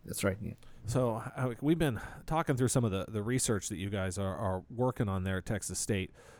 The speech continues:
Speaker 2: But I wanna, uh, backpedal for the listeners in our audience that are, like, they, I think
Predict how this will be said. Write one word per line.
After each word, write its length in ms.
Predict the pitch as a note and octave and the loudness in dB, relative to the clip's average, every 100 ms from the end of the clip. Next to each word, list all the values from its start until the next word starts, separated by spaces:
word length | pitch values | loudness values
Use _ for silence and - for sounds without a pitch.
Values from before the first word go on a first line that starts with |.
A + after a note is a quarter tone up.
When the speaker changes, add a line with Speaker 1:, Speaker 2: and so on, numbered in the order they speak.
| - | -4
Speaker 2:
But 160 | G#2+ - | -2 0
I 40 | |
wanna, 340 | C3 C#3+ G#2+ E2+ - | 2 2 2 0 -4
uh, 120 | B2 | -4
backpedal 440 | G#2 C3+ C3 B2+ G#2+ | -2 -2 2 2 4
for 120 | A#2+ | 2
the 120 | A2 | 4
listeners 400 | C3 D#3+ D3+ A#2 | 4 4 2 0
in 60 | A2+ | 0
our 160 | F#2+ | 2
audience 400 | G2 G#2+ F#2+ - | 2 0 -2 -2
that 160 | G#2 F#2+ | -2 0
are, 220 | F#2 F2+ - - - - | 0 -2 -8 -18 -14 -6
like, 200 | G#2+ - | -6 -2
they, 180 | A2+ F2+ - | -4 -4 -6
I 120 | G#2+ | -4
think 220 | G2+ A#2 | -2 -2